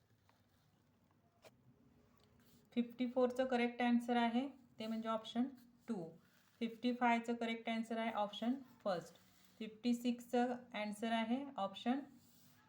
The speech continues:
थ्री. And फिफ्टी सेवनचं ऑप्शन आहे थ्री. फिफ्टी एटचं आन्सर आहे टू. फिफ्टी नाईन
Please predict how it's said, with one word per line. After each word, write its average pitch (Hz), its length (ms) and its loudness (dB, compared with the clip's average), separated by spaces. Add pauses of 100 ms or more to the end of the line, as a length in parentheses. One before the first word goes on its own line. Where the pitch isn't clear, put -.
(200)
थ्री. 180 300 -2 (1600)
And 208 140 -4 (100)
फिफ्टी 233 360 -2
सेवनचं 226 560 2
ऑप्शन 220 400 0
आहे 220 260 0 (1200)
थ्री. 151 260 -8 (2500)
फिफ्टी 233 320 -4
एटचं 254 320 0
आन्सर 240 380 4
आहे 233 300 4 (520)
टू. 208 260 -4 (640)
फिफ्टी 233 300 -4
नाईन 240 400 4